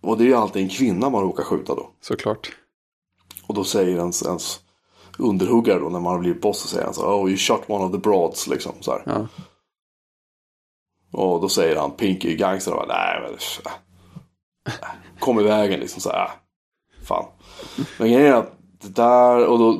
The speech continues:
Speaker 1: det där gillar inte den där underhuggaren. Och sen är plötsligt då så kommer det en polis och knackar på.
Speaker 2: Ja.
Speaker 1: Som är en gammal barndomskompis till dig. Och så bara, "Äh, men då blir du arresterad."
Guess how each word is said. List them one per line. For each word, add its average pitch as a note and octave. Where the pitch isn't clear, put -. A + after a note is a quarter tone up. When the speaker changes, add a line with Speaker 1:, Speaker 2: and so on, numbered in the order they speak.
Speaker 1:
det G#2+
där A#2
gillar B2+
inte G#2+
den F#2+
där F#2+
underhuggaren. F#2+
Och F#2+
sen D3
är A#2
plötsligt G2+
då F2
så F#2+
kommer F2+
det F#2
en F#2+
polis A#2
och A#2+
knackar G2+
på. -
Speaker 2:
Ja. A#2
Speaker 1:
Som A2+
är G2+
en F#2+
gammal G2
barndomskompis G#2+
till G2+
dig. B1+
Och G#2+
så A2
bara, F#2+
"Äh, A2+
men G#2+
då D3
blir C3+
du G#2+
arresterad." F#2+